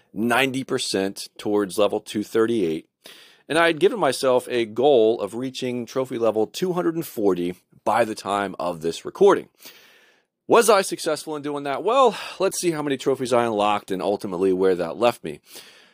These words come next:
Over the past month, I was able to unlock twenty-eight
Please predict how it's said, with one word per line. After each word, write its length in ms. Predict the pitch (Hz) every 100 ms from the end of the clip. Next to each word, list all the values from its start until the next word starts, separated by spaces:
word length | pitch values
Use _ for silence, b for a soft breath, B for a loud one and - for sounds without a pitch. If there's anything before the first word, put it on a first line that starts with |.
| B B _
Over 180 | 202 233
the 120 | 202
past 280 | 180 151 135
month, 280 | 107 104 95
I 100 | 92
was 320 | 107 127 127 - -
able 340 | 123 151 127 87 -
to 260 | 90 90 87
unlock 640 | 104 92 90 82 87 - _ -
twenty-eight 1120 | - 147 147 143 123 _ - 104 113 - -